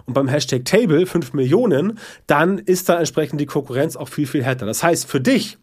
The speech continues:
diese, diese, dieser Denkansatz, ich nehme jetzt mal einen großen Hashtag,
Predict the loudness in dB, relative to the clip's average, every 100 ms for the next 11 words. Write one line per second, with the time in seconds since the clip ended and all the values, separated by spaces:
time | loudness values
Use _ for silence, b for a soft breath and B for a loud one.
0 | _ B B B B _ -2 2 0 -2
1 | -6 -6 -8 -8 -2 2 2 2 2 2
2 | 0 -4 -8 -4 0 2 2 0 -2 -2
3 | -2 0 2 2 2 2 2 0 -2 -4
4 | -4